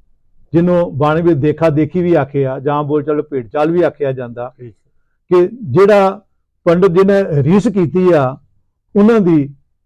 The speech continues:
Speaker 1: ਕਿ ਜਿਹੜੇ ਸੱਚਮੁੱਚ ਰੱਬੀ ਪਿਆਰ ਵਿੱਚ ਭਿੱਜੀਆਂ ਰੂਹਾਂ ਸੀ,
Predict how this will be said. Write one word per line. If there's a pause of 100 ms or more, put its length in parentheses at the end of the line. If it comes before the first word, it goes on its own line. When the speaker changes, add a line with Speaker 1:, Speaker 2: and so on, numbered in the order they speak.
(160)
Speaker 1:
ਕਿ
ਜਿਹੜੇ
ਸੱਚਮੁੱਚ (200)
ਰੱਬੀ
ਪਿਆਰ
ਵਿੱਚ
ਭਿੱਜੀਆਂ
ਰੂਹਾਂ
ਸੀ,